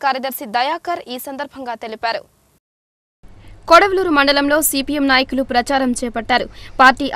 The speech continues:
ఆవిర్భవించి యాభై సంవత్సరాలు పూర్తి చేసుకున్న సందర్భంగా పార్టీ నాయకులు సీపీఎం పార్టీ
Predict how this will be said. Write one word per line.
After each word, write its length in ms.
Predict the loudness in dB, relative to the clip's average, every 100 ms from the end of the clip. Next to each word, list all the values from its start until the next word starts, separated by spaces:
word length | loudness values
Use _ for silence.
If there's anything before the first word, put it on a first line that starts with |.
| 2
ఆవిర్భవించి 540 | 2 -2 -2 -2 -2 0
యాభై 240 | 2 2 0 -2
సంవత్సరాలు 400 | -2 -2 -2 0
పూర్తి 220 | -2 -4 -2
చేసుకున్న 340 | -4 -2 -4 -2 -2
సందర్భంగా 500 | -4 -6 -4 -2 -2 -4 -16 -2 4
పార్టీ 280 | 6 6 2
నాయకులు 380 | 2 2 0 -4 -2
సీపీఎం 360 | -4 -4 -4 -2 0
పార్టీ 240 | 0 0